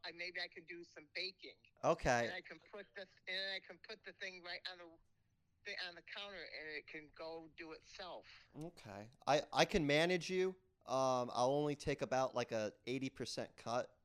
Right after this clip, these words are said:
Speaker 2: of all revenue. Um, and then you could keep twenty percent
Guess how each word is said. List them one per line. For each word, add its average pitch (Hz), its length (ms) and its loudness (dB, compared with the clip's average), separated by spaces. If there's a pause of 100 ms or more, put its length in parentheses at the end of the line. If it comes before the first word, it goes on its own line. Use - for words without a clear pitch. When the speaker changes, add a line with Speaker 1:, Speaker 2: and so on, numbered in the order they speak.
(120)
Speaker 2:
of 107 120 0
all 113 160 4
revenue. 110 480 -2 (1000)
Um, 104 680 0 (880)
and 110 100 -8
then 104 80 -6
you 107 60 -8
could 107 140 -18
keep - 160 -16
twenty 98 300 -8
percent 98 500 -6